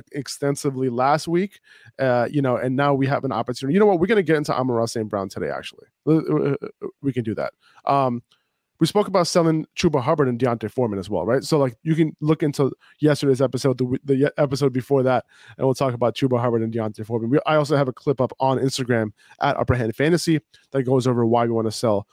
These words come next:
those two Panthers running backs, okay? But let's get into some other names, right? I feel like if we kept the same names, we'll just be using the same guys, right?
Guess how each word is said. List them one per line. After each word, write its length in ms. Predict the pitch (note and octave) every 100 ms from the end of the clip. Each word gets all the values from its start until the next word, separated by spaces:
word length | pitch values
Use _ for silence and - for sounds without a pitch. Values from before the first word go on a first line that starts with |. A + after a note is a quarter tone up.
| _ _
those 200 | C3 A2+
two 120 | - -
Panthers 360 | A#2 G2 F#2
running 200 | G2 D2+
backs, 220 | G1+ -
okay? 180 | A2+ B2 B2+ _ _
But 80 | D3
let's 120 | G3+
get 120 | A#3 C4
into 160 | B3
some 260 | - F#3 C#3 _ _ _ -
other 240 | E3 C#3+
names, 380 | G2+ C2 - - _ _ -
right? 160 | C3+ D3+
I 80 | D3+
feel 160 | E3+
like 160 | D3+ C3
if 120 | A#2+
we 120 | C#3 A#2+ - _
kept 160 | D3+ -
the 60 | C3+
same 180 | D3 C#3
names, 340 | G#3+ D3+ - _ _ _ -
we'll 100 | G3+
just 120 | F#3+
be 80 | G#3
using 180 | G3+ G3
the 60 |
same 160 | F#3+ F#3+
guys, 260 | A#3 G#3+ C3+
right? 160 | G3+